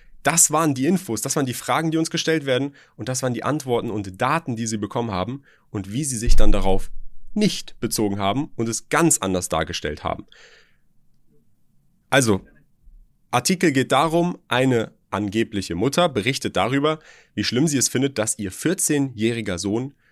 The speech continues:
Hoss und Hopf hört und deswegen angeblich, wegen diesem Podcast, anfängt, eine politische Meinung zu vertreten oder politische Aussagen zu treffen, die der Mutter nicht gefallen und laut der Mutter in die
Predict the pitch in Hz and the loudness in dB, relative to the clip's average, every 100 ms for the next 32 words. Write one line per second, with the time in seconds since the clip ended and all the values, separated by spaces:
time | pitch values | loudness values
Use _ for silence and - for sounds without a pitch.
0 | _ 131 139 117 101 131 - - 92 123 | _ -2 -2 -2 -2 -4 -4 -2 -2 -4
1 | - 117 95 - 147 - 147 180 185 202 | -4 -4 -2 0 2 2 2 2 0 -4
2 | - 98 90 95 - 185 220 - 90 85 | -4 -6 -2 -2 -2 -2 -4 -6 -6 -6
3 | 98 82 127 - 123 127 - - - - | -6 -4 -4 -4 -4 -2 -4 -8 -20 -20
4 | - 127 170 - 131 135 131 - - - | -4 0 0 0 0 -2 -4 -16 -20 -8
5 | 104 101 92 - - 120 139 151 131 110 | -2 -2 -2 -6 -6 -2 0 0 0 2
6 | 135 151 - - - 135 107 92 - 110 | 2 2 0 -6 -2 -2 -2 -4 0 0
7 | - 165 113 95 - 117 - - - 160 | 2 0 2 -2 -2 -4 -4 -6 -2 -2
8 | 170 117 113 104 101 - 107 - 117 - | 0 -2 -2 -4 -6 -6 -4 -4 -2 -2
9 | 185 185 - - - 135 120 101 139 151 | -4 -4 -14 -20 -10 -4 -2 -2 -2 -2
10 | 117 117 139 - 110 - 113 165 185 - | -2 0 -2 -4 -8 -4 -2 0 -2 0
11 | 139 214 220 _ 104 104 135 214 - 139 | 2 2 -2 _ -4 0 0 0 0 0
12 | 127 165 - 160 160 - - - 131 143 | 2 2 0 -2 -2 -12 -20 0 2 4
13 | 135 139 | 0 -4